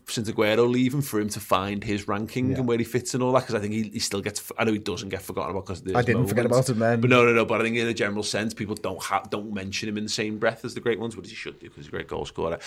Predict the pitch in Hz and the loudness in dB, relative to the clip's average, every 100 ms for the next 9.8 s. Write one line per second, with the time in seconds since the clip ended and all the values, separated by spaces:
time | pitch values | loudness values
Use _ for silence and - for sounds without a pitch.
0 | - - 110 113 113 - 92 101 98 - | -14 0 2 2 0 0 2 0 -2 -6
1 | - _ - - 110 110 107 117 - 113 | -20 _ -10 -6 -4 -4 -4 -6 0 0
2 | 113 113 113 113 110 113 110 104 104 101 | 2 2 0 0 -4 -2 -2 0 0 0
3 | - 110 113 135 175 170 - - - 117 | 0 0 -2 -2 -2 -6 -20 -20 -4 -2
4 | 107 104 98 104 101 98 107 104 104 95 | 0 0 -2 -2 -8 -6 -6 -4 -4 -4
5 | 95 92 92 95 90 95 98 95 98 95 | -6 -8 -8 -8 -10 -6 0 0 0 -2
6 | 98 98 120 120 107 98 95 101 95 90 | -4 -2 -2 -4 -8 -6 -4 -4 -4 -6
7 | 95 95 98 95 92 85 85 87 104 101 | -8 -8 -8 -6 -6 -6 -6 -4 -4 -4
8 | 87 85 95 90 92 - - - 92 92 | -6 -6 -6 -4 -4 -6 -8 -8 -4 -2
9 | 95 92 92 90 95 92 92 | -2 -4 -6 -4 -4 -4 -6